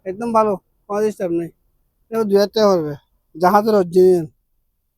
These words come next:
এই জাহাজের একটা ইয়া বস্তু, সম্মান নিয়ে ইয়া বস্তু আর কি।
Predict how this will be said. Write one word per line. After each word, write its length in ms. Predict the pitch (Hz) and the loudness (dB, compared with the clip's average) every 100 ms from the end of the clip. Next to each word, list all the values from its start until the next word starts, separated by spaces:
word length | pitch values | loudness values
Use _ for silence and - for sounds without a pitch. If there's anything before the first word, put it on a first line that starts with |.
| _ _ _ - - - _ _ _ _ _ _ _ - - _ _ _ _ _ _ _ _ _ _ _ _ _ _ _ _ _ _ | _ _ _ -20 -20 -20 _ _ _ _ _ _ _ -20 -20 _ _ _ _ _ _ _ _ _ _ _ _ _ _ _ _ _ _
এই 160 | 185 208 | -6 -4
জাহাজের 360 | 202 202 233 240 | -2 0 0 -2
একটা 480 | 214 247 240 240 | -2 -4 -2 -2
ইয়া 180 | 220 185 | -2 -4
বস্তু, 280 | 165 170 - | -4 -8 -12
সম্মান 340 | - 208 208 | -6 -6 -4
নিয়ে 160 | 208 202 | -2 -2
ইয়া 140 | 180 | -2
বস্তু 220 | 160 156 190 | -4 -8 -8
আর 100 | 175 | -8
কি। 220 | - | -12